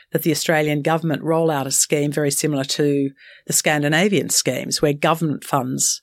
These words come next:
maternity leave, not just for its own employees, but for everybody.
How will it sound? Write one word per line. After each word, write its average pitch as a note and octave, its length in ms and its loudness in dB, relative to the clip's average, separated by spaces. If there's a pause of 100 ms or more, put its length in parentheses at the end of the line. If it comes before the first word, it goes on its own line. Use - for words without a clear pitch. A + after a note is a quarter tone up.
(120)
maternity C#3+ 500 0
leave, C3+ 240 -4
not G3 220 -2
just A3 180 0
for - 120 -2
its - 140 -4
own D3 200 0
employees, B2+ 600 -2
but A#2+ 180 -2
for - 100 -8
everybody. B2 560 -2